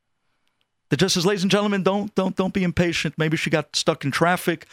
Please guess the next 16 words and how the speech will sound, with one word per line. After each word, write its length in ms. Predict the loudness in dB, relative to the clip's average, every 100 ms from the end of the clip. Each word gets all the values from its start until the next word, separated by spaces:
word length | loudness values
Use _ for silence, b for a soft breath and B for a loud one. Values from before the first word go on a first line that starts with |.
| B -4
Let's 140 | -2
just 160 | 0 2
give 100 | 2
her 80 | 2
a 60 |
little 200 | 2 0
bit 160 | 0 2
more 220 | 0 0
time. 560 | 0 2 2 2 0 -2 B -2
We'll 120 | 0
just 140 | 2
give 100 | 2
her 100 | 2
another 300 | 2 0 0
ten 460 | -2 0 2 2 0
minutes." 640 | 0 0 0 0 0 0